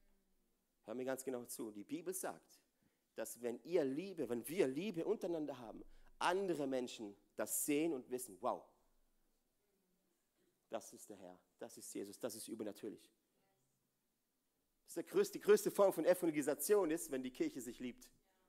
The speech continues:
<laughs> Okay?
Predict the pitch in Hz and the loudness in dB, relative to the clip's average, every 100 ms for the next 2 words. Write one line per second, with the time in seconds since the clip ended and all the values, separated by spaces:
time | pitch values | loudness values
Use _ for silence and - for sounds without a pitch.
0 | _ _ _ _ - 285 - - _ _ | _ _ _ _ -10 -8 -8 -16 _ _
1 | _ _ _ _ _ _ _ _ _ - | _ _ _ _ _ _ _ _ _ -6
2 | 123 151 214 | 4 4 4